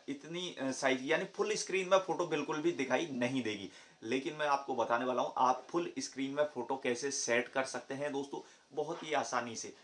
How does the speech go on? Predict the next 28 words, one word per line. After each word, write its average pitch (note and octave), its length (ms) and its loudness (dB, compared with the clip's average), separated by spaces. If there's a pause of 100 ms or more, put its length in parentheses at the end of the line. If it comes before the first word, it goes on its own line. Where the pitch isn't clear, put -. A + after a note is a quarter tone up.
(160)
आपको B2+ 220 -2
ज़्यादा B2 200 2
कुछ C#3 160 -4
करने B2+ 300 -8
की C#3 80 -6
ज़रूरत B2 380 -2
नहीं B2+ 160 -6
है। C3+ 160 -6 (220)
आप C#3 260 4
कॉलिंग D3 500 -2
स्क्रीन B2+ 300 -6
यानी B2 160 0 (120)
इनकमिंग E3 480 0
कॉल E3+ 280 4 (100)
and C#3+ 160 0 (260)
आउटगोइंग E3+ 480 6
कॉल, D3+ 380 6 (380)
अ, C3 340 4
में C#3 360 0
आप C#3 320 8 (280)
फुल, A3+ 220 0
अ, D#3 400 2 (220)
फोटो E3+ 320 0
कैसे D3+ 240 2
सेट D3 320 0 (160)
कर E3 100 4
सकते - 300 -6
हैं, F2+ 160 -16